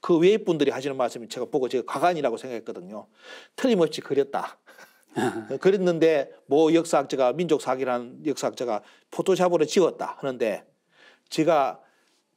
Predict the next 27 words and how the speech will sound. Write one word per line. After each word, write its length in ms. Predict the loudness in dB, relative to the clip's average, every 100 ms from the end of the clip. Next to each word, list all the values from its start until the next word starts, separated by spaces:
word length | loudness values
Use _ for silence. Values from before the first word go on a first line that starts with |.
| -12
이 120 | -6 -2
방송을 380 | -2 0 -2
통해서 240 | -2 -4 -2
그런 220 | 0 2
말씀을 500 | 0 -2 -4 -6 -6
하는 240 | -6 -6 -6
분들께 380 | -6 -10 -8 -8
말씀을 420 | -6 -6 -6 -6
드립니다. 600 | -6 -8 -10 -12 -12 -14 _ _ _ _ _ _
그 320 | 2 4 4
관련된 800 | 2 2 4 2 0 2 2 0
지도를 380 | -2 2 4 2
그렸던 580 | 2 0 2 0 -2 -4
그 300 | 0 2 0
재단의 400 | -4 -2 -2 -4
이사장님께서 880 | -4 -2 -2 -4 -8 -10 -10 -10 -12
직접 560 | -14 -14 0 0 0 -8 _ _ _ _ -20 _ _ _ _
독도가 420 | -4 0 2 2
안 100 | 0
그려졌다고 560 | 0 0 0 0 0 0
하는 240 | -2 -4
내용을, 600 | 0 0 0 -2 -2 -4 -8
음성 300 | -8 -6 -4
녹음을 360 | -2 -2 -4
다 140 | -8 -12
가지고 260 | -12 -10
있습니다. 500 | -12 -12 -14 -14 -16